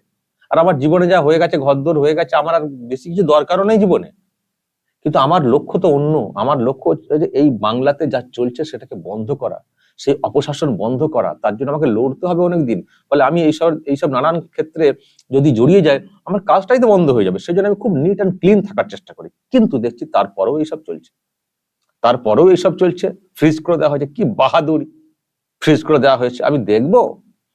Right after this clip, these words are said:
এই ফ্রিজ করে কতদিন রাখতে পারেন আমার অ্যাক-, আমার অ্যাকাউন্টকে, আমি দেখব। আর ততদিন আমি, আমি চালিয়ে নেব, আবার ঠিক চলে যাবে। যা আছে অন্যভাবে, আত-, আত্মীয় স্বজন তো আছেন নাকি, এই সময় তো পাশে থাকবেন নিশ্চয়ই।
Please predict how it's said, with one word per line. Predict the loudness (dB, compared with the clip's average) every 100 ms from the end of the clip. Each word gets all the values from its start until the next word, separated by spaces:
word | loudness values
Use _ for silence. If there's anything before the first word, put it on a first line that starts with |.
| _ _
এই | -4
ফ্রিজ | -4 0 2 4 2
করে | 2 2 2
কতদিন | 0 2 2 4 2 2 -2 -8 -14 -2
রাখতে | -2 -2 _ 0
পারেন | 0 0 2 4 2 0
আমার | -4 -2 -2
অ্যাক-, | -2 -4
আমার | -2 0 0
অ্যাকাউন্টকে, | 0 2 0 0 -2 -4 -6 _
আমি | -4 -2
দেখব। | 0 2 0 0 -4 -4 _ _ _ _ _ -4
আর | 0
ততদিন | 4 4 4
আমি, | 4 2 0 -2
আমি | -2 0
চালিয়ে | 2 2 2
নেব, | 0
আবার | 0 0 -2
ঠিক | -8
চলে | -2 0
যাবে। | 0 -2 -10 _ _ _ _ _ -4
যা | 0 2
আছে | 2 0
অন্যভাবে, | 0 0 0 2 2 0 -6 _ _ _ _ _ _
আত-, | -6 -6 -6
আত্মীয় | -6 -2 0
স্বজন | 2 2 2
তো | 2
আছেন | 2 0 -4
নাকি, | -4 -4 -4 -6 -4
এই | -6
সময় | -2 -2
তো | -2
পাশে | -6 -6
থাকবেন | -4 -2 0
নিশ্চয়ই। | -2 -6 -18